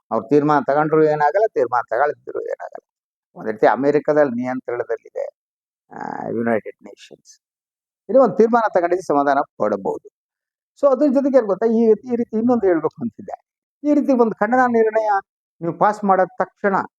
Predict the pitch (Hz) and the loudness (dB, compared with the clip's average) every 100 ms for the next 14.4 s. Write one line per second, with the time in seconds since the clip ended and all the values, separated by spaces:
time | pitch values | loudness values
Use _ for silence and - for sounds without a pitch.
0 | _ _ _ 160 180 185 160 151 135 156 | _ _ _ 0 0 2 2 2 0 0
1 | 165 113 - - 143 - _ _ _ _ | -2 -2 -8 -10 -12 -12 _ _ _ _
2 | _ _ _ _ _ _ _ _ _ 214 | _ _ _ _ _ _ _ _ _ -2
3 | 208 185 254 247 247 240 240 - _ _ | 0 0 0 2 2 2 0 -2 _ _
4 | _ 143 214 233 233 220 214 220 196 208 | _ 2 4 2 0 0 2 2 2 0
5 | - 226 208 214 - _ _ 175 180 214 | -2 -2 -2 -4 -12 _ _ -4 0 0
6 | 156 123 107 - - - _ 143 175 185 | 0 -2 -4 -8 -16 -20 _ -6 0 2
7 | 139 101 - - _ _ _ _ _ _ | 2 -2 -8 -16 _ _ _ _ _ _
8 | - 165 180 156 196 - 247 233 208 156 | -6 -2 0 2 0 0 0 0 0 -2
9 | 67 65 64 60 60 - _ _ _ _ | -4 -4 -8 -10 -18 -20 _ _ _ _
10 | _ 165 - 196 - 185 170 156 - 208 | _ -6 -4 -4 0 2 2 2 0 -2
11 | 185 170 - 151 151 139 120 110 110 113 | -2 -2 -4 0 2 2 2 0 0 -4
12 | 131 127 170 285 - 196 196 - - 151 | -6 -2 -2 -2 -6 -6 -6 -8 -6 -2
13 | 160 220 202 170 160 175 190 135 135 - | 0 2 2 2 2 2 2 2 0 -2
14 | 147 113 - | -8 -12 -16